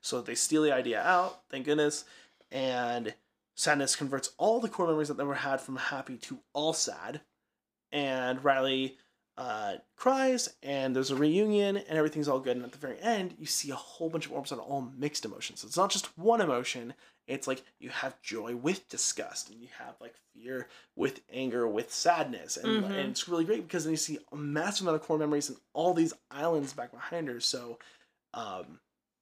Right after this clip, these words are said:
Speaker 1: in a sense, this kind of trauma almost jump-started her um, emotional, um,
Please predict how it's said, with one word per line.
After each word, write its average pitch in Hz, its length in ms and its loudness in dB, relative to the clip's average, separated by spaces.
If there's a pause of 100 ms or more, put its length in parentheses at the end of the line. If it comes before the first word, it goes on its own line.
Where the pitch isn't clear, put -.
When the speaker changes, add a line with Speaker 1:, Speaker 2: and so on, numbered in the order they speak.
(140)
Speaker 1:
in 156 180 2
a 170 60 0
sense, 196 320 4 (400)
this 147 300 0
kind 165 180 2
of 131 80 0
trauma 131 520 -2
almost 113 480 -10 (280)
jump-started 131 560 2
her 107 480 -4 (580)
um, 123 240 -2 (160)
emotional, 123 1080 0 (480)
um, 92 480 -10